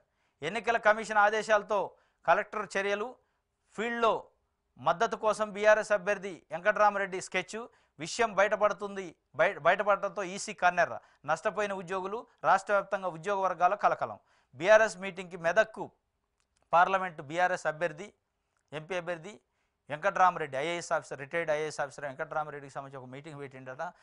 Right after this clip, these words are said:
అందులో ఈ ఎంప్లాయీస్, గవర్నమెంట్ ఎంప్లాయీస్, కాంట్రాక్ట్ ఉద్యోగులు నూట ఆరు మంది పాల్గొన్నారట. వాళ్ళ జీవితాన్ని ఆగం చేశారు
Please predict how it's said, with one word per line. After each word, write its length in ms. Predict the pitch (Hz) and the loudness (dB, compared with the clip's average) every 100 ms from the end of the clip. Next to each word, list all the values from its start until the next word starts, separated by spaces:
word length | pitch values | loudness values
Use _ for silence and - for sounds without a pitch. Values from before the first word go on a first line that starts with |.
| - | -12
అందులో 460 | 131 175 180 160 120 _ _ - | -10 -6 -2 -4 -4 _ _ -16
ఈ 320 | 156 143 120 | -12 -10 -8
ఎంప్లాయీస్, 420 | 131 170 214 165 | -10 0 2 2
గవర్నమెంట్ 440 | 127 156 196 196 175 | 0 0 0 -2 -2
ఎంప్లాయీస్, 320 | 165 160 147 | -2 -2 -4
కాంట్రాక్ట్ 480 | - 175 185 175 165 | 0 0 0 -4 -4
ఉద్యోగులు 280 | 156 160 165 | -12 -10 -6
నూట 240 | 151 160 | -6 0
ఆరు 180 | 160 151 | 0 0
మంది 220 | 151 156 | -4 -10
పాల్గొన్నారట. 600 | 143 147 143 143 139 143 165 _ _ - | -4 -4 -4 -10 -8 -6 -8 _ _ -2
వాళ్ళ 220 | 151 147 | 0 0
జీవితాన్ని 460 | 135 160 160 156 | -6 -8 -4 0
ఆగం 240 | 156 123 104 | -2 -4 -10
చేశారు 320 | 92 87 85 | -20 -20 -20